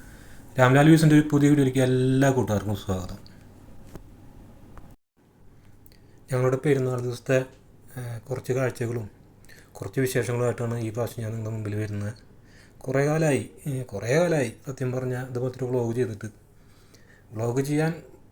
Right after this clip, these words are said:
കുറച്ച് മടിയുണ്ട്. പിന്നെ ഇപ്പോഴത്തെ സാഹചര്യം ഡ്യൂട്ടിയൊക്കെ മാറിയ കാരണം വ്ലോഗ് ചെയ്യാനൊക്കെ കുറച്ച് ബുദ്ധിമുട്ടാണ്, പുറത്തേക്ക് പോയി എടുക്കാനൊക്കെ. അതുകൊണ്ടാണ്, ഏ, ഇത്ര നാളും വൈകിയത്. അപ്പോൾ എല്ലാ കൂട്ടുകാർക്കും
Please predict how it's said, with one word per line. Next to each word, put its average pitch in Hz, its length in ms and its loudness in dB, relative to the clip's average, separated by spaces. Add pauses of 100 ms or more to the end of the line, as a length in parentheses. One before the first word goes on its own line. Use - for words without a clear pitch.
(240)
കുറച്ച് 120 280 -2
മടിയുണ്ട്. 156 460 2 (340)
പിന്നെ 131 260 0 (260)
ഇപ്പോഴത്തെ 131 380 -4
സാഹചര്യം 123 400 0
ഡ്യൂട്ടിയൊക്കെ 113 360 -8
മാറിയ 123 320 -2
കാരണം 123 340 -4 (280)
വ്ലോഗ് 113 260 -4
ചെയ്യാനൊക്കെ 120 560 -6 (560)
കുറച്ച് - 260 -6
ബുദ്ധിമുട്ടാണ്, 120 480 -2
പുറത്തേക്ക് 107 380 -6
പോയി 117 100 -6
എടുക്കാനൊക്കെ. 110 500 -6 (680)
അതുകൊണ്ടാണ്, 117 460 0 (220)
ഏ, 127 40 -6 (280)
ഇത്ര 120 220 -8
നാളും 120 380 -4
വൈകിയത്. 110 480 -4 (800)
അപ്പോൾ - 140 -2
എല്ലാ 117 240 2
കൂട്ടുകാർക്കും 127 500 0